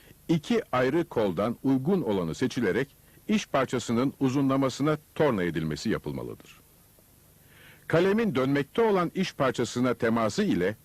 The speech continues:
çıkan talaşın şekli ve renginden pratik olarak kesme hızı ya artırılır ya düşürülür. Kesme hızı,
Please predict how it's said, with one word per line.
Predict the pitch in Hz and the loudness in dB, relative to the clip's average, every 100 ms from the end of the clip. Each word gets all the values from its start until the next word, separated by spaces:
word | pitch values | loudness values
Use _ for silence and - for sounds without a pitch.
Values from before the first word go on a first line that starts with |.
| - - - - | -20 -20 -20 -6
çıkan | 147 - 220 | -2 2 2
talaşın | 196 151 120 - 95 | 2 2 2 0 -4
şekli | - 135 - 180 214 | 0 -2 0 0 2
ve | 127 92 | 2 2
renginden | 107 110 98 98 90 170 135 - | 2 0 0 0 0 0 -2 0
pratik | 175 180 226 | 0 0 -2
olarak | 131 104 95 - | 0 0 0 -2
kesme | - 127 185 175 | -4 -2 -2 -2
hızı | 147 135 156 - | 0 0 -2 -2
ya | - 165 | -2 0
artırılır | 170 180 - 175 185 202 175 - - | 2 0 0 0 2 0 -4 -6 0
ya | 127 | 0
düşürülür. | 82 - 67 57 - - - - - - - - - - - - - | 0 -6 -10 -10 -18 -20 -20 -20 -20 -20 -20 -20 -20 -20 -20 -20 -2
Kesme | 135 - 214 | 0 2 2
hızı, | 226 170 107 123 | 2 2 2 -2